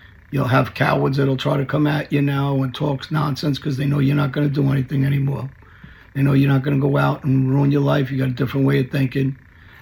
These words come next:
This ain't about me. It's about the kids now. And if I do something stupid, I ruin everybody's life, not, not just my family's that I'm not around for, but I ruin all the kids that I'm trying to mentor and help get through this. So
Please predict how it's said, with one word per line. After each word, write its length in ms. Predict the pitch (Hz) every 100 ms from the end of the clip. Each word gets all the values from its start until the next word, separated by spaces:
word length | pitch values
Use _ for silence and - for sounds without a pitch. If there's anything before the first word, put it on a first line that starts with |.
| -
This 180 | 143
ain't 180 | 139 139
about 320 | 135 135 135
me. 180 | 135 135
It's 160 | 131 127
about 300 | 123 135 120
the 80 | -
kids 360 | - 139 131
now. 340 | 135 139 127 131 - - - -
And 80 | -
if 120 | 123
I 120 | 143 139
do 160 | 139
something 280 | 131 151 147
stupid, 400 | 143 - 143 139
I 60 | 135
ruin 300 | 131 139 135
everybody's 520 | 139 135 139 131 120
life, 420 | 139 143 135 -
not, 240 | 151 131 139
not 180 | 139
just 240 | 135 135 151
my 140 | 135
family's 640 | 127 147 147 139 135 131 - - - - - -
that 180 | 135 135
I'm 120 | 135
not 180 | 135 135
around 320 | 135 139 143
for, 160 | 131 147
but 160 | 135
I 60 | 135
ruin 320 | 135 139 135
all 120 | 131
the 120 | 131 127
kids 300 | - 135 139
that 120 | 131
I'm 300 | 127 123 113 -
trying 280 | 139 135
to 60 | 123
mentor 460 | 123 135 131 139 127
and 120 | 127
help 340 | 131 135 -
get 220 | 156 135
through 220 | - 139 135
this. 180 | 131
So 240 | - 151